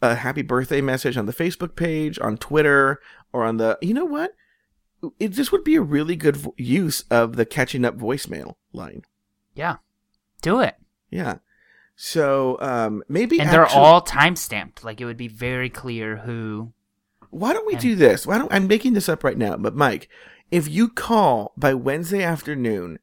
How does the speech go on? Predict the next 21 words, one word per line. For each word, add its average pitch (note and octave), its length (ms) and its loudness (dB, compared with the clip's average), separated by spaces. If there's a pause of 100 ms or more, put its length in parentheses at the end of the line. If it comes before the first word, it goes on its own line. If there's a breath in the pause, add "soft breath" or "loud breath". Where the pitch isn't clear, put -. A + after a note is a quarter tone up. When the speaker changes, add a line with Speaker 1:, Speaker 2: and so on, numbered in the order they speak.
Speaker 1:
that's B2+ 360 0
when E3 260 -4
we C3+ 280 -2
record, A2+ 760 0 (440)
um, G2 500 -6 (140)
the A#2 80 -2
mini A2+ 260 2
episode, - 460 -10 (160)
or, - 100 -6
like, A#2 160 -2
Wednesday A#2+ 400 0
evening, - 380 -6 (160)
Wednesday A#2+ 320 0
afternoon, A2+ 360 -4
Wednesday B2+ 320 -4
evening. F2+ 340 -6 (1000 soft breath)
We'll D#3 200 6
have G#3+ 200 6
a F#3+ 60 0
catching D#3+ 500 0
up C3+ 240 0